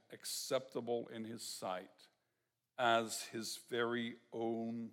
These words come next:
eternal Son is. Now, this is hard to believe. How can God look at us, a whole bunch of broken sinners, and we looked at that this morning,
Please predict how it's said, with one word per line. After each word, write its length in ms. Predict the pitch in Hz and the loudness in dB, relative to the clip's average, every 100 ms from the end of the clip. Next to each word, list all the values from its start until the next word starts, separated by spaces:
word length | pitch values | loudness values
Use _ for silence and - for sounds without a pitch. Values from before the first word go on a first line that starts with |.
| - _ - | -12 _ -12
eternal 840 | 123 - - 127 120 113 110 104 | -12 -6 -4 0 2 2 0 0
Son 720 | - - - 107 101 98 101 95 _ _ _ _ _ - | -2 -2 2 2 2 0 -6 -10 _ _ _ _ _ -6
is. 220 | 101 85 - - - - - _ _ _ _ - | -2 -2 -4 -20 -20 -20 -20 _ _ _ _ -10
Now, 80 | 127 | -6
this 140 | 160 | -4
is 120 | 127 | -4
hard 240 | - 120 113 | 2 2 2
to 60 | |
believe. 320 | 104 107 104 - _ _ _ _ _ _ _ _ _ _ _ _ _ _ _ _ _ _ _ | -4 -4 -6 -10 _ _ _ _ _ _ _ _ _ _ _ _ _ _ _ _ _ _ _
How 220 | 127 151 170 | 8 10 10
can 240 | 175 143 | 4 4
God 340 | 143 147 139 120 | 8 8 8 4
look 240 | 131 139 | 0 0
at 80 | 117 | 2
us, 260 | 117 131 - | 2 2 -2
a 40 | |
whole 220 | 120 139 | -2 -2
bunch 320 | 120 127 131 | 2 2 2
of 180 | 107 - | -6 -6
broken 360 | 127 127 - 117 | 0 0 0 -6
sinners, 340 | - 127 139 | -2 -2 -2
and 100 | 110 | -4
we 60 | 107 | -6
looked 240 | 120 135 | -4 -4
at 100 | 120 | -4
that 140 | 123 113 | -2 -4
this 240 | 104 - | -4 -4
morning, 400 | 131 139 110 107 | 0 0 0 -4